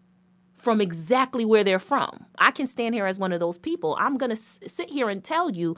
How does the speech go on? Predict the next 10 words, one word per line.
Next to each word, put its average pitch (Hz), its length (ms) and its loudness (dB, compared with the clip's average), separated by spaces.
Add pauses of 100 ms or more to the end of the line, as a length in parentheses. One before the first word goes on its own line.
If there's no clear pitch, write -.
(220)
I'm 220 140 4
American 233 560 0
because 226 180 -6
I 247 60 -4
can't - 300 -10
tell 302 280 -2
you 226 140 -4
what 202 180 -2 (100)
actual 208 520 -2
country 180 720 -6